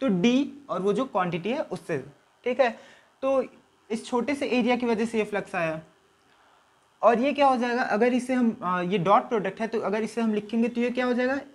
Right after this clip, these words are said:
E डी एस cos theta, ठीक है।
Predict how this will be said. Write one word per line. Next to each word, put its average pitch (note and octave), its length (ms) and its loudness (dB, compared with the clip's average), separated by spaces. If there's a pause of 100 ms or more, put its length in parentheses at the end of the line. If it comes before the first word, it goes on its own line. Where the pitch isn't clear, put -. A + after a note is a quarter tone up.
(380)
E F#3+ 220 0 (760)
डी G3 200 4
एस F#3+ 360 2 (560)
cos G#3+ 220 2 (960)
theta, C#3+ 320 0 (1120)
ठीक C4 160 -4
है। C#4+ 240 2